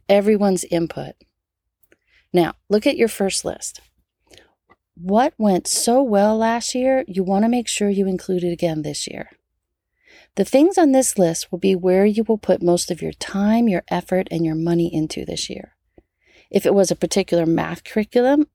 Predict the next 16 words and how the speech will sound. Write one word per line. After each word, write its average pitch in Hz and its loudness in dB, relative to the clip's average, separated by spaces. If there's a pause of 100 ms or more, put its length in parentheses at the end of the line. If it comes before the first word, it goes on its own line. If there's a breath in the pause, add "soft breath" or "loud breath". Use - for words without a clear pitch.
then 156 -2
buy 160 4
it 220 2
again. 190 0 (840 soft breath)
If 175 0
it 151 0
was 175 2
a 170 -6
particular 170 -4
schedule 214 -2
you 220 -2
used, 233 -4 (260)
then 175 4
use 180 2
it - -6
again. - -14